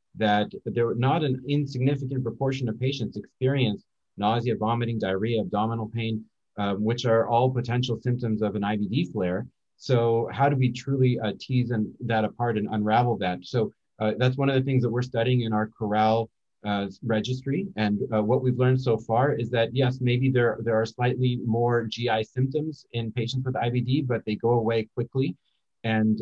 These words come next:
um, they're typically on par with what we see in the non-I B D population as well. What we're learning so far is reassuring. I think being able to study it formally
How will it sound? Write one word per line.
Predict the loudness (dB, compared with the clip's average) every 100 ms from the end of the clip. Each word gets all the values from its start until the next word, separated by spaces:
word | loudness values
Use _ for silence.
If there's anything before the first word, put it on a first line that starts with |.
| 0
um, | 2 2 0 0
they're | 0 0
typically | 0 -2 0 2 2
on | 0 -4
par | -2 0 2
with | 2 0
what | 0 -2
we | -4
see | -4 -4 -2 -2
in | 0
the | 0 -2
non-I | -2 0 0 -2 -4 -6
B | -4
D | -2 -4
population | -4 -6 -4 -4 -4 -4 -6
as | -4
well. | -2 -2 -4 _ _ _ _ -8
What | 0 2 4
we're | 2
learning | 4 4 4
so | 2 0
far | 2 2 2
is | 0
reassuring. | -2 -2 0 0 0 0 -2
I | -4 -6
think | -4 -6 -6
being | -2 -2
able | 0 -2 -2
to | -2 -6
study | -4 -2 0 -2
it | -2 _
formally | -4 -2 0 0 -2